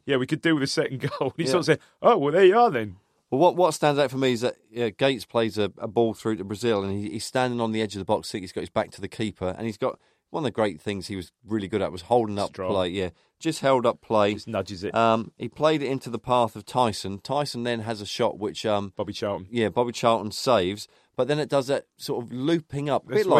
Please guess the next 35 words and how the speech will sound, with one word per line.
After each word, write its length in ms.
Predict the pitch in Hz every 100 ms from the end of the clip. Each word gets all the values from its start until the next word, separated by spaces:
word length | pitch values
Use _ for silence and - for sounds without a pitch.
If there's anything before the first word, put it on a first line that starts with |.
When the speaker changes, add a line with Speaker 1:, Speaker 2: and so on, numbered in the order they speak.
| -
Speaker 1:
weird, 80 | 147
isn't 100 | 113
it? 100 | -
Speaker 2:
bit 100 | -
like 100 | 135
Freddie 280 | - 127 113
Sears' 360 | - 151 123
Speaker 1:
Yeah, 80 | 160
Speaker 2:
effort, 160 | 277 349
Speaker 1:
yeah. 60 | 113
Speaker 2:
yeah. 40 | - _ _ -
Loops 320 | 170 160 -
up, 220 | 131 - _ _ -
um, 340 | 131 131 123
obviously 240 | 104 117 110
not 140 | 120
as, 100 | 101 110
as 140 | 127
high, 360 | - 135 107 98
and, 220 | 104 110 - _
and 120 | - 123
the 60 |
keeper's 400 | 117 170 160 127
already 340 | 139 139 123 110
committed 400 | - 131 131 107
on 120 | 117
the 100 | 110
ground, 480 | 131 123 104 98 -
and 120 | 120
he's 140 | 120 127
almost 380 | 151 139 120
doing 180 | - 127
a 60 | 120
desperate, 400 | 143 127 - 113
like, 180 | 127